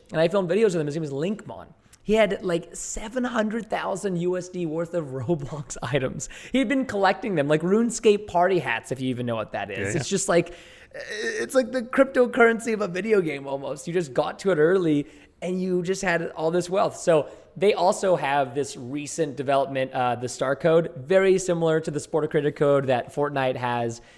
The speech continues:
Speaker 1: And initially, it didn't actually support mobile. So if people bought, uh, Robux on mobile, which is a huge chunk of Roblox's, uh, player base, it didn't actually support that. So it was very minuscule. And then once they allowed that to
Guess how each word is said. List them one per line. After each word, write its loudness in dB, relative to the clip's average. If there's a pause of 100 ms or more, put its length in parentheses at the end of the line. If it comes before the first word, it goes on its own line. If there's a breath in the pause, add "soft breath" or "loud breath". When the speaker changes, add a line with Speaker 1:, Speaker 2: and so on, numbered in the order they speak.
(240 soft breath)
Speaker 1:
And 0
initially, 0
it -4
didn't -2
actually -6
support -2 (160 loud breath)
mobile. 2 (200)
So 0
if 2
people 0
bought, 0
uh, 0
Robux 0
on -4
mobile, 6
which 0
is -6
a -2
huge -4
chunk 2
of -2
Roblox's, -4
uh, -8
player -2
base, 0 (360 loud breath)
it -10
didn't -2
actually -6
support -4
that. 0
So 2
it 0
was -2
very -2
minuscule. -4 (260 loud breath)
And -2
then 0
once 0
they 4
allowed 0
that -2
to 0